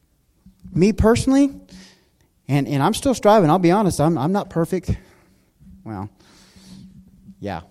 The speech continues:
that's open for discussion too. But no, none of us are perfect. But if we're striving each and every day to make the best that we can and do what God asks us to do,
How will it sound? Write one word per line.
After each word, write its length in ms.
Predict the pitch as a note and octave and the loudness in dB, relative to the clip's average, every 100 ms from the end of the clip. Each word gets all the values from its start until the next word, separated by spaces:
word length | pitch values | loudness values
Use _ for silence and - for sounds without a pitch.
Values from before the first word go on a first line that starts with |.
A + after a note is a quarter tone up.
| _ _ _ _ _ | _ _ _ _ _
that's 180 | - G#2+ | -12 -10
open 200 | G2+ G2+ | -10 -10
for 100 | G#2 | -12
discussion 400 | F#2 - G#2 G#2 | -10 -8 -8 -8
too. 240 | G2+ A2 A2+ _ _ - - - - | -6 -6 -6 _ _ -20 -20 -20 -4
But 380 | F#3+ E3+ - _ _ _ | -2 -2 -6 _ _ _
no, 220 | C4 C4+ | 0 0
none 180 | A3+ D4+ | 2 0
of 80 | D4 | 0
us 140 | B3 | -2
are 80 | A3+ | -4
perfect. 640 | A3 A#3+ C4 - G#3+ - - _ _ _ _ _ - | -2 -2 -2 0 -2 -4 -20 _ _ _ _ _ -4
But 280 | F3+ G3 | 0 0
if 200 | G#3 G#3+ | 0 -2
we're 140 | - B3 | 0 -2
striving 840 | A#3+ - - C#4+ C#4+ C#4 A3+ G#3+ | -2 -8 -4 -4 -2 -2 -4 -8
each 360 | - C#4 C#4 - | -4 -4 -4 -6
and 120 | C4 | -8
every 540 | - B3 C4 A#3 B3 | -6 -6 -6 -6 -4
day 640 | A#3 A#3 B3+ C4 B3 C#3+ A2 _ _ _ _ _ _ _ _ _ _ _ _ _ | -4 -2 -2 -2 -2 -4 -8 _ _ _ _ _ _ _ _ _ _ _ _ _
to 120 | - B3 | 0 2
make 580 | A#3+ B3+ C4 C4 - _ _ _ - | 2 2 0 0 -8 _ _ _ -6
the 60 | G3 | -6
best 400 | D#3 B3 B3+ - | -2 -2 -2 -4
that 120 | G#3 | -6
we 140 | A3+ | -6
can 400 | A3+ - A#3+ G#3+ | -6 -4 -2 -2
and 140 | F#3+ F#3 | -4 -4
do 120 | A#3+ | -2
what 180 | A3+ G3 | -2 -4
God 260 | A#3 A#3 | -4 -4
asks 280 | G#3+ A#3+ - | -4 -4 -6
us 160 | A#3 - | -8 -8
to 60 | |
do, 200 | G3 E3+ | -4 -4